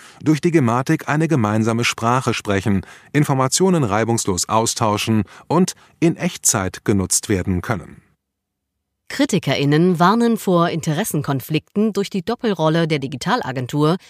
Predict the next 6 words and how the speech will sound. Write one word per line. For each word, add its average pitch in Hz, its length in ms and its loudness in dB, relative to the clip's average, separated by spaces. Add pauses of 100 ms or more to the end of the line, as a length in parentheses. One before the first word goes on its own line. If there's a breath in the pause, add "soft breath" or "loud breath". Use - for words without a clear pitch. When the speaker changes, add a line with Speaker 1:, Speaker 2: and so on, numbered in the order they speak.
(140 loud breath)
Speaker 2:
da 196 120 0
sie 190 120 0
sowohl 175 400 0
regulatorische 143 1000 -2
als 180 160 -8
auch 180 240 -2